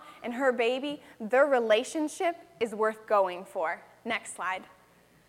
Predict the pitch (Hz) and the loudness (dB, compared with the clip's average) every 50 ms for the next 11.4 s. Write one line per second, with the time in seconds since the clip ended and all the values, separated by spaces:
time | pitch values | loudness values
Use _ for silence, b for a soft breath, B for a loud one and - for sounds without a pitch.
0 | b b b b b b b _ _ _ _ _ _ _ _ _ _ _ b b | b b b b b b b _ _ _ _ _ _ _ _ _ _ _ b b
1 | b b b b b b 240 254 262 277 - - - 320 294 277 294 240 226 240 | b b b b b b -2 0 0 0 -2 -4 -2 -2 0 2 2 2 2 4
2 | 254 233 233 262 269 277 277 277 262 262 285 - - 277 247 262 240 233 240 233 | 4 4 6 6 4 2 0 0 0 0 0 0 0 0 0 2 2 2 2 2
3 | 233 - - 277 262 262 277 285 285 277 - 247 240 240 233 240 240 233 240 - | 0 -4 -4 -2 -2 0 0 0 0 0 0 -2 -4 -2 0 0 0 -2 -4 -8
4 | - 262 262 - - 247 233 233 226 220 226 220 226 - 247 - - 240 254 269 | -10 -10 -8 -6 -4 -2 0 0 0 -2 -2 -6 -6 -6 -6 -2 -2 0 0 0
5 | 262 262 262 254 247 240 240 - 247 226 233 - - - - 233 220 233 233 233 | -2 0 2 2 2 2 0 -2 -4 -4 -4 -6 -6 -2 -2 0 0 -2 -4 -6
6 | - 240 220 220 226 - - - 285 269 269 269 247 - 240 220 233 233 - - | -6 -6 -4 -4 -4 -6 -8 -8 -6 -6 -4 -6 -4 -4 -4 -4 -4 -6 -10 -8
7 | - 311 285 254 277 277 262 254 247 247 233 226 226 226 - 240 220 - - 269 | -4 -4 -2 0 0 -2 -2 -2 -2 0 0 0 0 -2 -4 -10 -12 -8 -4 -2
8 | 285 277 - - 269 247 233 233 233 233 B B B B B 240 - - - 269 | -2 -2 -2 -2 0 0 0 0 -4 -6 B B B B B -10 -6 0 2 2
9 | 254 262 262 247 240 233 B B B B B B 262 285 285 - - 277 262 269 | 4 4 4 2 2 0 B B B B B B 4 4 4 2 0 -2 0 0
10 | 277 262 262 262 269 254 247 240 247 247 254 247 254 - 294 262 247 247 247 233 | 0 0 0 0 0 0 0 0 0 0 0 -2 -2 0 -2 0 2 0 0 0
11 | 214 220 277 269 285 294 311 330 | 2 4 4 6 6 6 4 4